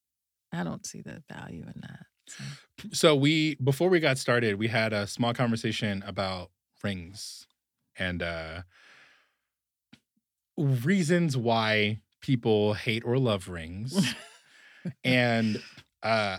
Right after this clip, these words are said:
Speaker 2: I'm going to use this as my answer to our next question before we move on to my next little bit of, uh, information that I wanna share, which is that,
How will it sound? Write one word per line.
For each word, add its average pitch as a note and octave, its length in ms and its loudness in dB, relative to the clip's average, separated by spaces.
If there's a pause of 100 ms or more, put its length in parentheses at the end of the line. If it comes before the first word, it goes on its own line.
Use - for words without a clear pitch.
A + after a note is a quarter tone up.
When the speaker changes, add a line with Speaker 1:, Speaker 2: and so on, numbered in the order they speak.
Speaker 2:
I'm C3 180 4
going D3+ 240 4
to C3+ 520 4
use D3+ 420 0
this C3+ 260 4
as C3+ 220 2
my A#2+ 140 2
answer A#2 380 0
to A#2 280 0
our G2+ 240 2
next A2 480 0
question G2 640 0
before G#2 240 -2
we G#2 60 4
move G2+ 180 2
on G2 160 2
to G2 80 -4
my G2 140 0
next F#2 260 -6
little G2 160 -2
bit F#2 160 -2
of, E2+ 240 -6 (420)
uh, F#2 160 -4
information A2 500 0
that F#2+ 100 -2
I F2+ 40 -6
wanna F2+ 200 -4
share, E2+ 400 -4 (400)
which C3+ 200 4
is B2+ 120 2
that, G#2 320 2